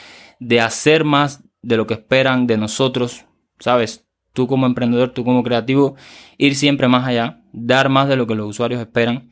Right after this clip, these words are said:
sorprender, poner siempre al usuario primero. Eso es lo que hace que una startup sea exitosa y por eso me encanta tanto la plataforma. Así que nada, esa es mi opinión. Ah, y casi lo olvido.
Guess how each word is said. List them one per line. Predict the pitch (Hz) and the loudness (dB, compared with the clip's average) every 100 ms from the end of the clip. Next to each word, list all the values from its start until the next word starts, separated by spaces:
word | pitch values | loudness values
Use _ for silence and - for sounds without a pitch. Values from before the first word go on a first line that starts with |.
| _ | _
sorprender, | - - 120 117 117 113 113 120 123 - _ | -10 0 2 2 0 0 2 2 0 -8 _
poner | - 120 131 | -2 2 0
siempre | 135 143 143 139 | 0 0 0 0
al | 120 | -2
usuario | 113 123 123 | 0 0 0
primero. | 120 117 123 131 - _ _ _ - - | 0 2 2 0 -4 _ _ _ -20 -4
Eso | 139 156 165 | -2 0 0
es | |
lo | 147 135 | 0 0
que | |
hace | 135 139 | -2 -2
que | 131 | -2
una | 127 | -2
startup | 123 - 123 123 117 | 0 -2 -2 -2 -4
sea | - 117 | -2 -2
exitosa | 117 107 113 113 123 127 _ _ _ | -2 -2 0 0 -4 -6 _ _ _
y | - | -4
por | 113 110 | 0 2
eso | 117 135 | 2 2
me | |
encanta | 123 120 120 117 | 2 0 -2 -2
tanto | 113 113 117 | 0 0 0
la | 110 | -2
plataforma. | 107 104 - 107 113 135 - - - - - - - | -2 -2 0 0 0 -4 -12 -20 -20 -20 -20 -20 -14
Así | - 107 120 | -8 -4 -2
que | 117 110 104 | 2 2 2
nada, | 101 92 87 - | 2 0 -2 -4
esa | 110 117 | -4 -2
es | |
mi | 117 | -2
opinión. | 104 110 139 175 - _ _ - | 0 2 2 0 -6 _ _ -6
Ah, | 127 147 | -2 0
y | - | 0
casi | 131 - | 0 0
lo | 143 | 0
olvido. | 123 123 147 160 - | 0 2 0 0 -8